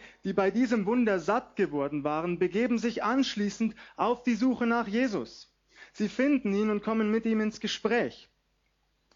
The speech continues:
Zunächst deckt Jesus ihre Motive auf. Ich lese noch einmal Vers sechsundzwanzig. Jesus antwortete ihnen und sprach: "Wahrlich, wahrlich, ich sage euch, ihr sucht mich nicht,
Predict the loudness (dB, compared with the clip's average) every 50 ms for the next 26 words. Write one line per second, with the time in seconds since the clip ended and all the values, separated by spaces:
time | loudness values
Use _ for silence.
0 | _ _ -20 -20 -20 _ _ 0 2 4 4 4 2 0 -2 -10 -18 -20 -20 -20
1 | _ _ 2 2 2 2 0 -2 0 0 0 2 0 -2 -2 -2 0 0 2 2
2 | 0 0 0 2 2 4 2 2 2 0 0 0 -2 -2 -4 -6 -2 0 0 0
3 | 2 0 0 0 0 0 0 0 0 0 -2 -2 -2 -2 -2 0 -2 -4 -4 -4
4 | -2 -2 -2 -2 -2 -2 -2 0 0 -2 -2 -2 -2 0 0 0 0 0 0 0
5 | 0 0 0 0 0 0 0 0 -2 -2 -2 0 0 0 0 0 -2 -2 -4 -2
6 | -2 0 2 0 0 -2 -8 -16 -18 -18 -20 -10 -2 0 2 4 4 4 4 2
7 | 0 0 0 0 0 2 2 2 0 0 -2 -2 -4 -4 -2 0 0 2 2 2
8 | 2 2 2 2 0 0 -4 -10 -20 -20 -20 -6 -2 2 2 4 2 2 2 2
9 | 2 2 2 0 0 0 0 0 -2 -2 0 2 4 4 2 2 0 -6 -14 _
10 | _